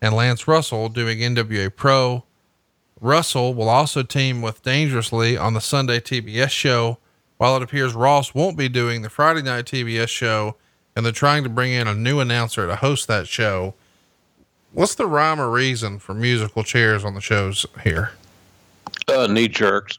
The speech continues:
Speaker 2: just trying to fix things that, uh, that had other, that had bigger issues. Uh, they wanted me in syndication. I think Tony was in the, in, was Tony in W W F that time?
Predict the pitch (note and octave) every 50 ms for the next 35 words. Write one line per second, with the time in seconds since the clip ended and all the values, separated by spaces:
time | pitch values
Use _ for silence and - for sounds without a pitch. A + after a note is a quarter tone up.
0 | _ - G2+ - - A#2+ A2 - - - - A#2 - - - G#2+ G2+ G2 G2 G#2
1 | G2 - - F2+ - _ _ _ _ _ _ _ _ _ _ _ _ - - -
2 | - - A2+ G#2+ G#2+ A2 A2 A2+ G#2+ G2 F2 - - A2 A2 F#2 F#2 A2 A2 G2+
3 | G#2 G2 G#2+ G#2 - - A2+ G#2+ G#2 G#2+ G#2+ - - - _ _ - - - _
4 | _ - - G#2 G2 G2 F#2 - - - B2+ C3 C3 B2+ C3+ C3+ C3+ B2+ A#2 G#2+
5 | A2+ A#2+ B2 A#2 G#2 - - C3 A#2 A2 - - B2 A#2 A#2 A2+ - A#2+ A#2+ B2+
6 | B2+ - _ _ _ _ _ _ _ _ _ _ _ - C3 D#3+ F3+ - - -
7 | D3 F3+ F#3+ C3 A2 G2 A2 G2+ G2+ G2 F#2+ F#2+ G2 - G#2+ G#2 G2 - _ -
8 | - - A2 A2+ G#2+ - - D#3+ F#3 G#3 F#3+ D#3 A#2+ B2+ C#3+ D3+ D3 C#3+ D3 C#3
9 | C3 B2 C#3 D3 - - C#3+ C#3 - C#3+ C#3 C#3+ D#3+ D#3+